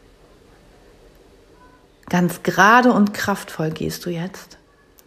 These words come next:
bis zu deinem Ausgangspunkt zurück, an dem dieser Weg für dich begonnen hat.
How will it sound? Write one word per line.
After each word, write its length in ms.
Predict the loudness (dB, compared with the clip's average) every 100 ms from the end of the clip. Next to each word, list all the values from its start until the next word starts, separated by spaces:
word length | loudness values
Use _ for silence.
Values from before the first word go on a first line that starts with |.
| _ _ -20 _
bis 180 | -4 -4
zu 140 | 0 2
deinem 280 | 4 2
Ausgangspunkt 880 | 0 0 -2 -4 -6 -8 -8 -6 -6
zurück, 500 | -6 -6 -4 -6 -10 -20 _ _ _ -20 -10
an 180 | -2 0
dem 260 | 2 2 2
dieser 360 | 0 0 0
Weg 220 | 0 -2 -2
für 120 | -4
dich 300 | -2 -4 -4
begonnen 520 | -2 0 0 -4 -8
hat. 260 | -10 -14